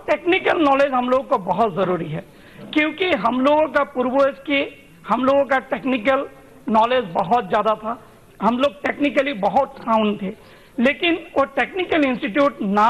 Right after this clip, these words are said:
होने के वजह से हम लोग आगे नहीं बढ़ पा रहे हैं। आज असम में एनआईडी बन रहा है और एनआईडी अभी है, फिर भी एनआईडी का डिप्लोमा ही तक उनका सीमित है, वो डिग्री दे नहीं पा रहे हैं,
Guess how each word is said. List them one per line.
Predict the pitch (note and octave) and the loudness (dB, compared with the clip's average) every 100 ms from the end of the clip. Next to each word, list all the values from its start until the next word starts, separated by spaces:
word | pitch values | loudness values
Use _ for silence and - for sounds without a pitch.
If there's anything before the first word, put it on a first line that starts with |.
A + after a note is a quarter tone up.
| B3+ | 2
होने | C4 C4 | 0 -2
के | G3 A#3+ | -2 -2
वजह | G3+ A3 A3+ | 0 2 0
से | C4 C#4 - - - | 0 -4 -6 -20 -6
हम | F3+ B3 | -2 2
लोग | C#4 D4+ - | 2 2 -2
आगे | A3 G#3+ A#3+ | -2 0 0
नहीं | G#3 A3+ | 0 -2
बढ़ | G3 F3+ | -2 -4
पा | F#3+ E3 | -4 -8
रहे | E3 | -8
हैं। | E3 G3 - - - - | -12 -14 -20 -20 -12 -2
आज | G#3+ A#3 - | 0 0 -2
असम | G#3 G3+ C4 C4+ C4 | -2 2 2 2 -2
में | C4+ F4+ - - - - | -4 -6 -12 -20 -20 -4
एनआईडी | A3 A#3+ B3+ C4 | 0 0 0 -2
बन | A3+ B3 | -2 0
रहा | B3 B3 A#3+ | 2 2 0
है | B3 D#4+ - - - - | -2 -8 -18 -20 -8 0
और | C#4+ - - | 0 0 0
एनआईडी | A#3+ C4+ D4+ D#4 | 2 2 2 2
अभी | D4 D4 C#4 D#3 | 2 2 -4 -2
है, | F3 B3+ G#3 - - - - | 2 2 2 -2 -14 -20 -2
फिर | C#4+ D4 | 0 2
भी | D4+ A#3+ | 2 0
एनआईडी | G#3+ A#3 C4 C4+ B3+ | 2 2 2 0 -2
का | D4 C#4+ G#3 | 0 0 -2
डिप्लोमा | F3 F3+ B3+ C#4 C#4 C#4+ | -6 -2 0 2 4 2
ही | C4 D4+ | 2 0
तक | C#4+ C4 - - - G#3+ | 0 -2 -4 -18 -6 -2
उनका | B3 G#3 B3+ | 0 0 -2
सीमित | - A#3 A3+ G3 | -4 -2 -2 -4
है, | E3+ - - - E4+ | -8 -8 -20 -8 -2
वो | D#4+ G3 | 0 0
डिग्री | C4 F4 | 0 0
दे | F#4 D#4+ | 2 2
नहीं | E4 D#4 | 2 0
पा | - A#3 | 2 0
रहे | F#3+ F3 | 0 -2
हैं, | E3+ | -8